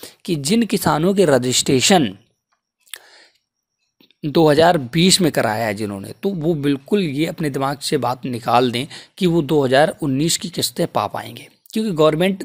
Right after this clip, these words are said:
तभी पैसा डाल रही है। अगर आप,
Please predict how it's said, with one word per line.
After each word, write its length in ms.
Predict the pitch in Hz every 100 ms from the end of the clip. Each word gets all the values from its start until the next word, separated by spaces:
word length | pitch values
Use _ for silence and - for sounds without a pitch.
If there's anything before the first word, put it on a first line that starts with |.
| -
तभी 280 | 156 160 208 - 294
पैसा 280 | 147 139 151
डाल 240 | 127 117
रही 220 | 117 117
है। 180 | 117 135 - - - - -
अगर 400 | 160 180 226 240 - _ -
आप, 440 | 151 175 - _